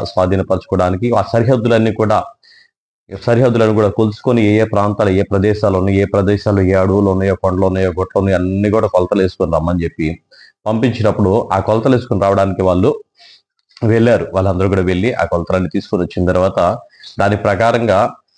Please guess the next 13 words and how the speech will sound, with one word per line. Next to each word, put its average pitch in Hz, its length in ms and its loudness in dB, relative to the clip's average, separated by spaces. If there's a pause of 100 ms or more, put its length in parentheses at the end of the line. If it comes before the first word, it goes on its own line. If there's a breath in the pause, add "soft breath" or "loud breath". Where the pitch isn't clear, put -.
(160)
ఇప్పుడు 113 340 2
యెహోషువ 110 460 0
వారందరూ 92 380 0
కూడా 95 300 0
స్వాస్థ్యాన్ని 95 540 -2
పంచిపెడుతూ 90 540 -2
వస్తున్నాడు. 92 480 0
స్వాస్థ్యాన్ని 120 480 -2
పంచిపెడుతున్న 101 500 0
దాంట్లో 92 260 0
మొదటి, 104 360 0
మొదటి 104 300 0
వారిలో 101 340 2